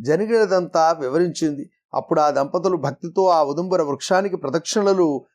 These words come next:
సాష్టాంగ నమస్కారము చేసి శ్రీగురునిలా స్తుతించారు. "ఓ శ్రీగురుమూర్తి, జయము జయము. సాక్షాత్తు త్రిమూర్తి స్వరూపులైన మీరు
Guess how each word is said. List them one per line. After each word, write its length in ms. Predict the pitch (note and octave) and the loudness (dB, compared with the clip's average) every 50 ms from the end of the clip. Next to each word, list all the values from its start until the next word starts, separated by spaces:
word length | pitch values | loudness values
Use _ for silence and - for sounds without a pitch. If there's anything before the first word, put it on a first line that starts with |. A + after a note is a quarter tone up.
| _ _ | _ _
సాష్టాంగ 640 | - - D3+ C#3 E3 - - - A3 G#3 G#3 G3+ | -6 -2 0 0 0 0 -2 0 0 0 0 0
నమస్కారము 760 | F#3 D3 D3 E3 E3+ - - _ A#3+ G#3+ G#3 G#3 G3+ F#3+ F#3 | 0 0 0 0 -2 -4 -4 _ 2 2 4 2 2 0 -2
చేసి 420 | F3 D3 C#3 C3+ B2+ C#3 C#3 B2 - _ _ _ _ | -4 -4 -6 -6 -6 -6 -10 -12 -14 _ _ _ _
శ్రీగురునిలా 680 | - - E3+ G3 A3 G3+ A3+ A3 G#3 F#3 E3+ D#3+ D#3+ D3 | -8 -4 -2 -2 0 0 -2 0 0 0 2 2 2 0
స్తుతించారు. 760 | C#3+ - - - C3+ A#2 E3 F3 F3+ F3 - F#3 E3 D#3 D3+ - - _ _ _ - | 0 -4 -6 -8 -6 -2 -2 -2 -2 -2 0 0 0 0 0 -4 -10 _ _ _ -2
"ఓ 160 | C#3+ D3+ E3 | 2 2 2
శ్రీగురుమూర్తి, 920 | D#3 - - - C#3 C#3+ C#3+ E3 E3 D#3 D#3+ D#3+ - - E3+ F3 F3 - - _ _ _ - | 2 0 -2 0 0 2 2 2 2 2 0 -2 -2 0 -2 -2 -2 -4 -8 _ _ _ -4
జయము 320 | A#2+ D3 D#3+ F3 F#3+ G3 G3+ | 0 2 4 4 4 2 2
జయము. 380 | F3 G3 G3 G3 F3 D#3 - - _ _ | 2 2 2 2 0 -4 -8 -12 _ _
సాక్షాత్తు 800 | - - D3 D#3+ F#3 F#3+ - - G#3 G3+ G3+ G3+ - G#3+ G3+ F#3+ | -4 0 0 0 0 -2 -2 0 2 2 2 0 -4 -4 -4 -2
త్రిమూర్తి 400 | E3 F#3 D#3+ F3 G3+ G3+ F#3+ G#3 | 0 -2 0 0 0 0 0 -4
స్వరూపులైన 720 | F#3+ - - - E3+ F3 G#3+ A3+ G3+ A#3 A3 G#3+ G#3+ G3 | -4 -4 -2 -2 0 0 0 -2 -2 0 2 2 2 2
మీరు 500 | F3 E3 F3 F#3+ G3 G3+ F3 D#3 D3 - | 0 0 0 2 2 2 2 2 0 -2